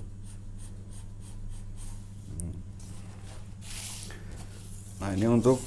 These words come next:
kita sekeng sini ya. Sekeng, kita masuk di sini. Ini kita dari sini misalkan ya,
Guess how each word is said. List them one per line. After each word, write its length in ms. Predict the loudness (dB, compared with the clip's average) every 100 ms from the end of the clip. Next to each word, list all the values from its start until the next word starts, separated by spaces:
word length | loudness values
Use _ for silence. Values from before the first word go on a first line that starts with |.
| -4 -6 -8 -8 -8 -8 -8 -10 -10 -8 -2
kita 240 | -2 8 8
sekeng 560 | 10 6 8 10 10
sini 480 | 10 10 10 10 6 2 2
ya. 120 | 2 2 -4 -6 -8 -10 -10 -10 -8 -8 -8 -6 -6 -6 -8 -8 -8 -8 -8 -8 -6 -4
Sekeng, 320 | 0 2 2
kita 400 | 4 4 8 10
masuk 400 | 12 10 6 0 0
di 100 | 4
sini. 440 | 6 8 8 8 6 2 0 -6 -8 -8 -8 -8 -8 -8 -8 -8 -8 -8 2
Ini 240 | 6 6
kita 300 | 6 4 8
dari 240 | 10 12 10
sini 480 | 8 6 8 10
misalkan 420 | 8 6 4 6 6
ya, 140 | 4